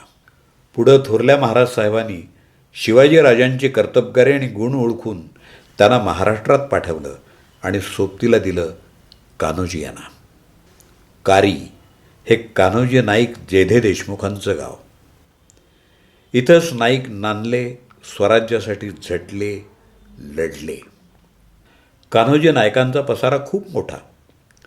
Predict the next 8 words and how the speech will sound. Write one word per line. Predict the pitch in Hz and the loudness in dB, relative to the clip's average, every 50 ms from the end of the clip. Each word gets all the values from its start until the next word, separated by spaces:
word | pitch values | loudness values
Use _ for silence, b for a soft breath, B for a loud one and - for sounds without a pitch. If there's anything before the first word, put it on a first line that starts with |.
| b b b b b b b _ | b b b b b b b _
त्यांचा | 120 120 120 - 156 143 | 0 0 2 4 2 2
संसारही | 135 139 - - 98 98 92 - 131 143 147 139 143 147 | 2 0 -4 -4 -6 -4 -2 0 0 2 2 0 -2 -4
मोठा. | 135 110 95 87 - - - - _ _ _ _ _ _ _ _ _ _ _ _ _ _ | -8 -8 -12 -12 -14 -18 -20 -20 _ _ _ _ _ _ _ _ _ _ _ _ _ _
त्यांना | 107 107 120 | -2 -2 -2
पाच | 120 - - 110 113 117 - 117 | -2 0 2 2 2 2 0 -2
बायका | 95 95 92 87 - 87 | -2 -2 -2 -2 -2 -4
होत्या, | 82 80 80 - 78 78 - _ _ _ _ b b b b b b b b _ - - | -4 -4 -6 -10 -14 -14 -16 _ _ _ _ b b b b b b b b _ -16 0
सावित्रीबाई, | - 101 95 98 110 107 110 113 113 107 113 113 120 123 | 4 4 4 4 4 0 2 0 2 4 4 2 2 -2